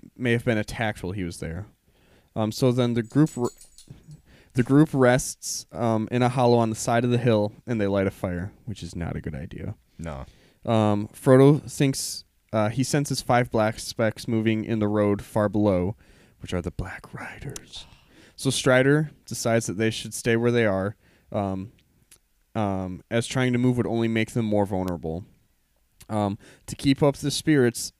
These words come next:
Speaker 1: Strider tells them of old legends and songs of Luthien Tinuviel. Great guy. Great gal.
Speaker 2: <laughs>
Speaker 1: Where's the
Speaker 2: Wait.
Speaker 1: Great
Speaker 2: Yeah.
Speaker 1: gal. We love Luthien and Beren, dude.
Speaker 2: Yeah.
Speaker 1: We have a whole episode on that if you are interested in Beren and Luthien.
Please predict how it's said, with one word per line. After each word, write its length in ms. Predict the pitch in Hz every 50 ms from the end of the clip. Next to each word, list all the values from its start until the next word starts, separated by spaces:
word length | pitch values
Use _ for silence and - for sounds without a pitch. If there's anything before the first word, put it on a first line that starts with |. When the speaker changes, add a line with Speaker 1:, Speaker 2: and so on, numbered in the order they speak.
| _ -
Speaker 1:
Strider 440 | - - - - 107 104 107 110
tells 280 | 107 - - 110 110 110
them 120 | 117 107
of 120 | 104 101 - -
old 240 | - 107 110 113
legends 440 | 113 107 107 107 107 117 117 107 107
and 100 | 110 107
songs 460 | - - 104 98 98 101 101 107 -
of 180 | - 95 101 -
Luthien 680 | - - 113 117 - 120 123 - - 139 131 127 123 123
Tinuviel. 800 | - - - 120 107 104 104 104 104 85 64 55 52 50 57 - - _ _ _ _ _ _ _ _ _ - - - - _ _ _ _ _
Great 240 | - 90 90 78 -
guy. 400 | - 80 78 78 67 - - - - _ _ _
Great 200 | - 127 123 120
gal. 300 | - 87 92 85 85 110 - -
Speaker 2:
<laughs> 60 | -
Speaker 1:
Where's 260 | 117 107 110 107 -
the 240 | - 90 90 92 104 - -
Speaker 2:
Wait. 220 | 95 87 73 - - - - - - - - - - - - - - -
Speaker 1:
Great 140 | 113 117 127 -
Speaker 2:
Yeah. 60 | 87
Speaker 1:
gal. 320 | 131 120 113 110 107 110 - - - - - - - - - - - - - - - - - - - - - - - - - -
We 80 | 127 131
love 200 | 131 127 120 117
Luthien 480 | 120 127 131 131 - - 131 113 110 104
and 240 | 90 117 117 123 117
Beren, 340 | 123 110 110 107 107 104 101
dude. 200 | 104 104 101 101 - -
Speaker 2:
Yeah. 260 | 110 104 92 87 82 - - - -
Speaker 1:
We 80 | 139 143
have 80 | 151
a 40 | 156 165
whole 160 | 165 147 151
episode 380 | 147 147 - - - 143 131 123
on 160 | 120 117 117
that 200 | 117 110 107 101
if 120 | 110 - 135
you 220 | 127 123 120 120
are 180 | 101 113 113 113
interested 400 | 113 110 - - - - 107 98
in 140 | 101 95 87
Beren 220 | 95 92 95 92
and 100 | 85 80
Luthien. 440 | 92 98 101 - - 90 76 - -